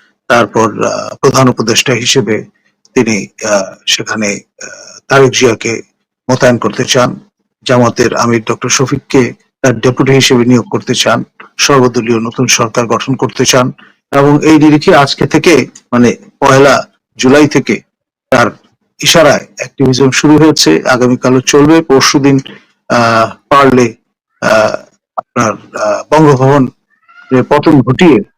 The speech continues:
নতুন সরকার কায়েম করেন, এইরকম একটা, আহ, চিন্তা নিয়ে অগ্রসর হচ্ছেন এবং শোনা গেছে যে প্রায় পঞ্চাশ হাজার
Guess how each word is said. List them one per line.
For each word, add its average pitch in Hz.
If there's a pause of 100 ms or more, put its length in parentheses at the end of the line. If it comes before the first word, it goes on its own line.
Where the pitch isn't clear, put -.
(240)
নতুন 143
সরকার 117 (320)
কায়েম 117
করেন, 73 (540)
এইরকম 147
একটা, 123 (480)
আহ, 120 (120)
চিন্তা 147
নিয়ে 110 (240)
অগ্রসর -
হচ্ছেন 135 (420)
এবং 117
শোনা 135
গেছে 127
যে 131
প্রায় 127
পঞ্চাশ 131
হাজার 131